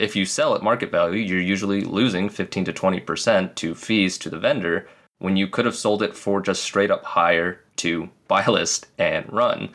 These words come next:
Uh, but very few people have the setup to cross-reference or simply just do not care. Once they're above a certain revenue threshold, they just wanna make money wherever they can. They don't care if they're losing margin here or there. So with that said,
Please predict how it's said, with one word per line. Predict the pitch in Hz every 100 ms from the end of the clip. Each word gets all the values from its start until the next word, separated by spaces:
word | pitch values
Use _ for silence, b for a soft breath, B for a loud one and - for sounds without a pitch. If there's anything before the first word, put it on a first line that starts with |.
| B B _ _
Uh, | - 82 82
but | 87 82
very | 104 104 104
few | 107
people | 95 101 95 92
have | 90
the | 90
setup | - 92 87 -
to | - 90 82
cross-reference | - 90 87 90 82 - 82 85 - b _ _
or | 113 120 120
simply | - 110 101 101
just | 90 95 92 -
do | 92 101
not | 85 -
care. | - 131 127
Once | 104 98 95
they're | 92
above | 85 90 85
a |
certain | - 95 73
revenue | 87 87 87 87
threshold, | - 85 - 85 85
they | -
just | 80 -
wanna | - - - - - _ -
make | 95 90
money | 87 87
wherever | 87 87 87
they | -
can. | - 98 90
They | 87
don't | 85 67
care | 95 87
if | -
they're | 87
losing | 85 87 87 85
margin | 82 82 -
here | - -
or | -
there. | - - - _ _ _ _
So | - 101 87 87 87 - _ _ _ _ _ -
with | 117 104
that | 107 101
said, | 135 127 117